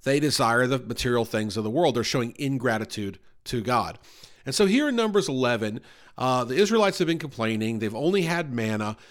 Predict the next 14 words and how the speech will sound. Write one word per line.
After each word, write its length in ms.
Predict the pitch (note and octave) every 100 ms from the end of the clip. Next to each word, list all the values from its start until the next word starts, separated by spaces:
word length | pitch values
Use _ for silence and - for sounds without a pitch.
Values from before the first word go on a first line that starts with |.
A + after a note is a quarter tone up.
| - -
Every 280 | C3 F3+
single 240 | F3+ G3 D#3+
day 180 | C3 B2+
they 120 | B2
have 260 | A#2+ C3
manna. 420 | A#2+ G#2+ G#2+ G#2 F#2+ - _ _ - _ _ -
They 140 | C3+
want, 300 | C3+ C3+ D#3+
they 100 | C3+
miss 300 | B2+ C#3+ E3
the 120 | - A2
food 380 | - - D#3
of 100 | D#3+
Egypt. 480 | C3 A2+ A2 A2 -